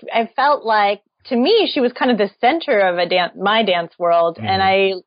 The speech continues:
Speaker 1: met all these people, um, in my undergrad institution and at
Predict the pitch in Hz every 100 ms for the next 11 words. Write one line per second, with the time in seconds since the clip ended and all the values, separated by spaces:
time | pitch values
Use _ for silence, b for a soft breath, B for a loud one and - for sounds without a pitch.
0 | _ _ 233 294 269 254 254 - 311 -
1 | 220 214 220 - _ _ _ - 190 196
2 | 196 185 185 175 233 233 226 226 233 220
3 | - 233 226 220 214 208 196 - 185 196
4 | 196 180 180